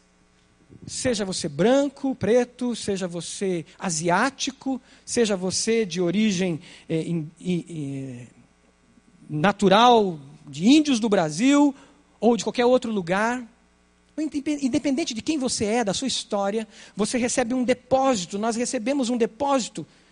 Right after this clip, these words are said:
que vale bilhões, trilhões em nossa conta. Uma conta que existe para nós. Algo que vale muito mais do que o dinheiro.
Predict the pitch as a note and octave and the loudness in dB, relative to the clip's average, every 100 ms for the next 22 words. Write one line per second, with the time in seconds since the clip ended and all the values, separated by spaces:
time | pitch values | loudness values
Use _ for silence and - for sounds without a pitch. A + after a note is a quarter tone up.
0 | _ - C4 D4 A#3+ C#4 C#4+ D#4+ C#4 F3 | _ -4 0 0 0 0 2 2 2 -2
1 | - - E4+ D#4 D4+ A#3 D3 - - - | -4 2 6 8 8 6 2 -8 -16 -6
2 | A3+ B3 A#3 - - A3 F3+ - A#2 _ | 2 4 4 0 0 0 0 -4 -12 _
3 | _ _ _ _ _ _ _ - A#3 - | _ _ _ _ _ _ _ -4 -2 0
4 | D4 D#4 D4+ G3 - G#3+ - _ _ - | 4 4 4 0 -2 -6 -8 _ _ 0
5 | A#3 F#3 A3+ - - F#3+ D#3+ C#3+ - - | 2 6 4 2 0 0 0 -4 -8 -12
6 | - _ _ _ _ _ _ _ _ _ | -16 _ _ _ _ _ _ _ _ _
7 | A#3 D4 C#4 C#4 C4+ D4+ C4 B3+ A3+ A#3+ | 0 2 2 2 4 2 2 2 2 -2
8 | C4 G3 G#3+ G3+ G3 F3 B2+ | -4 -2 -2 0 2 2 0